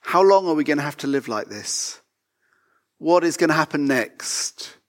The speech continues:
When will we be safe?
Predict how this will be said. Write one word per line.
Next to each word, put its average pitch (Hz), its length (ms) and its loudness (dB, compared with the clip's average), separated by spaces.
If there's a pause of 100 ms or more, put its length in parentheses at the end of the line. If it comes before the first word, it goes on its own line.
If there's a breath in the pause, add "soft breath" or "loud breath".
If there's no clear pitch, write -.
(800)
When 156 180 2
will 160 140 6
we 160 60 6
be 170 120 0
safe? - 800 0